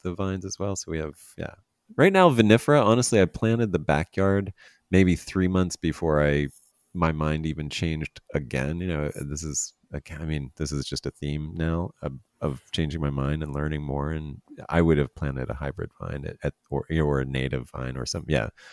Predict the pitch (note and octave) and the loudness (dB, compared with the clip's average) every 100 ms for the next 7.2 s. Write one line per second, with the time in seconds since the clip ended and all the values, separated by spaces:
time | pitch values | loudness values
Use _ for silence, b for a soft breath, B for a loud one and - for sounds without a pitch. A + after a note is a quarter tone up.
0 | - C#3+ C3+ A#2 F#2 E2+ D2+ C#2+ C2+ C#2 | 0 4 6 6 4 2 0 -2 -6 -10
1 | A#1+ - - - C#2 C2+ - A1+ B1+ B1 | -10 -12 -20 -12 -10 -10 -12 -12 -10 -12
2 | - - - G1+ - - - B1+ C2 A1+ | -12 -14 -12 -14 -14 -14 -12 -8 -8 -8
3 | - - _ - - - B1+ B1 A#1+ B1+ | -10 -16 _ -14 -12 -12 -12 -10 -10 -10
4 | - - - _ _ D#2 D2 C2 C2 D#2+ | -12 -14 -18 _ _ -2 -2 -2 -8 -16
5 | - D#2+ B1 - _ _ _ A2+ E2+ - | 2 2 2 -4 _ _ _ 6 6 4
6 | - D3 C3 E2+ - F#2 F2 D#2 C#2+ - | 4 6 6 2 -2 0 0 0 -6 -4
7 | D#2 C#2+ | -2 -2